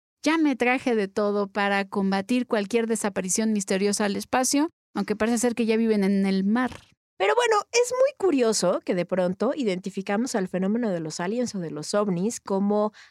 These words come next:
Speaker 2: algo muy del siglo veinte, cuando la realidad es que han estado dando vueltas en la historia, incluso desde los griegos. Y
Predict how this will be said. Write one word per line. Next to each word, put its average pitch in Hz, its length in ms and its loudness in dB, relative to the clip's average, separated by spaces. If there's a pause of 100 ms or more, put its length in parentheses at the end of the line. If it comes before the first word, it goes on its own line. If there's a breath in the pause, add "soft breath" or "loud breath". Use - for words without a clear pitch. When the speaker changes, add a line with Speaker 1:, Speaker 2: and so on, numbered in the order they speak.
(100)
Speaker 2:
algo 359 320 0
muy 330 320 0
del 320 180 -2
siglo 285 320 0
veinte, 233 580 -2
cuando 233 600 0
la 196 180 -2
realidad 180 480 -4
es 233 140 -4
que 214 280 -4 (120)
han 202 180 -2
estado 208 360 0
dando 196 260 2
vueltas 185 420 -2
en 170 140 -6
la 156 80 -8
historia, 180 500 -4 (380 soft breath)
incluso 277 400 -2
desde 233 260 2
los 170 220 -2
griegos. 190 640 0 (420 loud breath)
Y 339 240 2